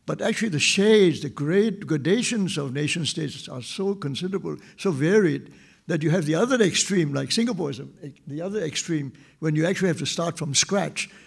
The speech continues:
to, to try and make everybody a Singaporean in, eh, from, from nineteen sixty-five onwards. Now, that's a pretty extreme example.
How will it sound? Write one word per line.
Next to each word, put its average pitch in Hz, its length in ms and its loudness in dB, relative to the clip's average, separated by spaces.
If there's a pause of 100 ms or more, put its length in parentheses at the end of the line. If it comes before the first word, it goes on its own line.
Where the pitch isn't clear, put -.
(140)
to, 143 180 -2
to 147 140 -2
try 170 200 -2
and 147 100 0
make 180 240 0
everybody 143 460 -2
a 139 60 -6
Singaporean 143 720 -4
in, 135 280 -10
eh, - 60 -10 (480)
from, 143 300 -10
from 139 260 -6
nineteen 151 320 0
sixty-five 143 640 -4
onwards. 135 420 -4 (320)
Now, 156 100 -4
that's 214 320 -4
a 160 60 -4 (260)
pretty 214 340 -4 (140)
extreme 202 520 2
example. 160 600 -4